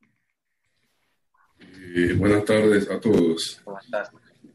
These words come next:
Speaker 1: Bien, gracias, gracias por la oportunidad de, de compartir este tiempo. Eh, yo realmente en este momento, eh, voy a, a expresar,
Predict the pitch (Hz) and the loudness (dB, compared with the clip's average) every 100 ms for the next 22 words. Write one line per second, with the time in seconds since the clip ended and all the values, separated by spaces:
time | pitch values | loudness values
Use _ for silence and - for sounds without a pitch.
0 | _ - 101 87 92 90 98 87 95 104 | _ -4 -2 0 0 0 0 0 0 0
1 | 101 104 104 104 95 92 92 92 90 90 | 0 -2 -2 0 0 -2 -6 -4 -2 -2
2 | 87 98 92 - _ - - 95 92 87 | 0 0 -2 -6 _ -10 -4 -2 -2 -4
3 | - 90 95 92 85 85 - - - 107 | -4 -4 -2 0 -2 -4 -6 -8 -4 -2
4 | 98 90 - - - _ _ - - - | -2 -2 -8 -14 -16 _ _ -20 -20 -20
5 | - - _ 107 92 90 104 117 120 120 | -20 -20 _ -2 0 2 2 6 6 6
6 | 120 123 117 123 117 104 101 98 117 117 | 4 4 4 4 2 4 2 0 0 2
7 | 117 117 92 87 82 - _ _ _ - | 2 0 -2 -2 -6 -14 _ _ _ -12
8 | 95 98 98 95 82 - _ _ _ _ | -4 -2 0 -2 -4 -10 _ _ _ _
9 | _ _ _ _ - _ 95 92 92 90 | _ _ _ _ -20 _ -8 -6 -8 -6
10 | 98 95 95 | -2 0 0